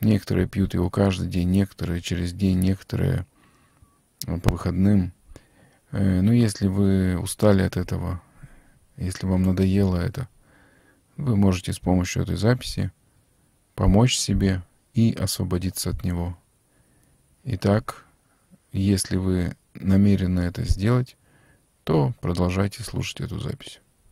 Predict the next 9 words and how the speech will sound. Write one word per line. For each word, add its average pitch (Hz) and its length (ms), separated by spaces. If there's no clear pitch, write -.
А 131 120
сейчас - 400
усаживайтесь 95 580
поудобнее, 92 680
не 107 240
перекрещивая 95 800
рук 87 220
и 82 40
ног. 87 300